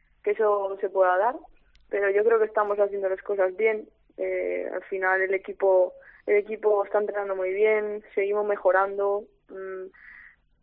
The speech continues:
al final es lo que me has dicho tú antes, venimos, es un equipo bastante nuevo, entre comillas, han venido jugadoras nuevas, necesitábamos conocernos, adaptarnos y que al final estamos en,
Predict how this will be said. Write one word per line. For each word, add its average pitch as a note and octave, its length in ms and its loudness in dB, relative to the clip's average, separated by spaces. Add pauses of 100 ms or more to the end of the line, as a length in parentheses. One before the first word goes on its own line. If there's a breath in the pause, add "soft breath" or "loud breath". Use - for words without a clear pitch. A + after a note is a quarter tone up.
(220)
al F#3+ 220 0
final G#3 520 4
es G#3+ 140 4
lo A3 100 6
que A#3 80 6
me A#3+ 100 4
has B3 60 0
dicho B3+ 220 0
tú G#3+ 160 2
antes, F3+ 340 -4
venimos, G3 640 -2
es G#3+ 120 -2
un A#3 80 -2
equipo A#3 520 2 (680)
bastante G3+ 600 4
nuevo, A3 300 4
entre G#3+ 160 0
comillas, A3 500 0 (420)
han G3 120 -4
venido G3+ 220 0
jugadoras G3 400 6
nuevas, A3 440 2
necesitábamos G3 840 0 (460 loud breath)
conocernos, A#3 720 4
adaptarnos A3+ 800 4 (800)
y G3 960 -8
que F#3+ 80 2
al F#3+ 80 0
final G#3 280 4
estamos G#3+ 300 0
en, F#3+ 160 -2